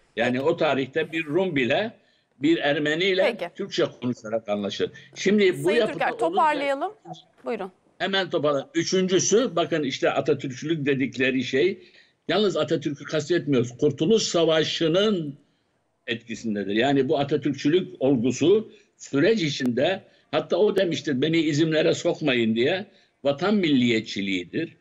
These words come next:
Speaker 1: Dördüncüsü Kur'an-ı Kerim'dir. Yani bir ülkede siz bir siyasi hareket yapıyorsanız, orada egemen hakim dinlerin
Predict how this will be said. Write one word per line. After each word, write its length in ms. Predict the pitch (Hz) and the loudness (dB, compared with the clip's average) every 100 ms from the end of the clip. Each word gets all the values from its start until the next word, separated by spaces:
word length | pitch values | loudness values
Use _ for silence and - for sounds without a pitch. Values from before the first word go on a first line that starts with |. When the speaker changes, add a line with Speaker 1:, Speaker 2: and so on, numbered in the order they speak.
| _ _ _ _ _ _ | _ _ _ _ _ _
Speaker 1:
Dördüncüsü 720 | 139 160 151 175 165 160 208 | 2 2 0 -4 -4 -4 -4
Kur'an-ı 400 | 202 147 156 147 | 0 0 2 0
Kerim'dir. 580 | 139 117 139 165 117 107 - - | 0 0 0 0 -2 -6 -10 -4
Yani 320 | 120 131 117 | 0 0 0
bir 200 | 185 185 | -2 0
ülkede 680 | 147 135 131 127 131 147 117 - _ _ | 0 0 0 -2 0 -2 -4 -10 _ _
siz 520 | _ - 165 151 - - _ - | _ -4 -2 -2 -6 -20 _ -6
bir 160 | 151 | -6
siyasi 460 | 147 151 143 151 165 | -4 -4 -2 -2 -2
hareket 440 | 143 135 143 147 | -2 -2 -4 -4
yapıyorsanız, 640 | 139 143 170 151 135 107 - | -4 -2 0 0 0 -4 -2
orada 500 | 135 170 151 135 120 - | 2 2 2 0 -2 -2
egemen 420 | 117 127 143 151 | 0 0 0 0
hakim 580 | 139 123 127 123 151 117 | -2 -2 -2 -2 -2 2
dinlerin 600 | 127 123 123 147 131 | 2 4 2 2 0